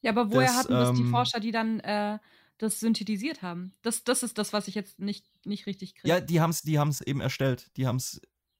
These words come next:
Speaker 2: synthetisiert. Also
Speaker 1: Äh,
Speaker 2: dieses
Speaker 1: synthetisiert
Speaker 2: Element
Speaker 1: heißt
Speaker 2: quasi
Speaker 1: doch,
Speaker 2: zum E-
Speaker 1: dass das raus, aus irgendwas raus, äh, gemacht. Aus was haben sie's rausgemacht?
Speaker 2: Nein, nein, nein, künstlich erstellt. Also quasi, weil dieses Element gibt's auf dem,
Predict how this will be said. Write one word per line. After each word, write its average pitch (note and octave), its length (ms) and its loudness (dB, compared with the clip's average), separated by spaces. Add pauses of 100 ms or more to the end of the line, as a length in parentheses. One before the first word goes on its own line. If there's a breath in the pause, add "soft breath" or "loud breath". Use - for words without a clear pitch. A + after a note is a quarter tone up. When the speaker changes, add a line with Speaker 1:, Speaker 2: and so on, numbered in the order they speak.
Speaker 2:
synthetisiert. C#3+ 880 0 (1000)
Also B2+ 180 0
Speaker 1:
Äh, A#2 40 -8 (240)
Speaker 2:
dieses A#3 280 4
Speaker 1:
synthetisiert C#4 160 4
Speaker 2:
Element C4+ 320 4
Speaker 1:
heißt C#4 100 4
Speaker 2:
quasi - 160 0
Speaker 1:
doch, C4 80 -2
Speaker 2:
zum - 140 -2
E- - 20 -4
Speaker 1:
dass - 380 -6
das A#3 340 -8
raus, A#3+ 380 -6
aus - 200 -10
irgendwas A3+ 440 -6
raus, - 500 -8
äh, F3 340 -6
gemacht. - 520 -12 (320)
Aus - 200 -6
was C4+ 240 0
haben G#3+ 140 0
sie's G3+ 180 -8
rausgemacht? F3+ 540 -10 (340)
Speaker 2:
Nein, D#3+ 200 2
nein, G3+ 80 2
nein, F#3 200 0
künstlich F#3 380 -2
erstellt. B2+ 420 -6 (400)
Also C3+ 200 -2
quasi, C#3+ 340 0
weil C#3 220 0
dieses D3+ 320 -4
Element C#3+ 340 -2
gibt's - 220 -8
auf - 180 -6
dem, D3 280 -6